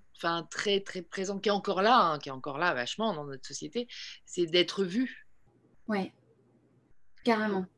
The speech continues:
Speaker 1: C'est, alors, c'est vrai qu'on vit en bande, que, qu'on n'est pas fait pour vivre tout seul, mais, euh, voilà, entre exister pour être vu, pour être vu,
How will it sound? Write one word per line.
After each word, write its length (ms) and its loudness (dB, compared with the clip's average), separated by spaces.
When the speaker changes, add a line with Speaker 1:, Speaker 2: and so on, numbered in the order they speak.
Speaker 1:
C'est, 200 -6
alors, 200 0
c'est 140 -2
vrai 240 6
qu'on 140 -2
vit 180 -2
en 100 -2
bande, 540 4
que, 220 0
qu'on 160 -6
n'est 100 -6
pas 140 -2
fait 120 -4
pour 140 -6
vivre 160 -8
tout 120 -12
seul, 280 2
mais, 300 4
euh, 380 4
voilà, 280 4
entre 540 4
exister 640 2
pour 240 -2
être 280 0
vu, 460 -4
pour 300 8
être 260 6
vu, 320 -6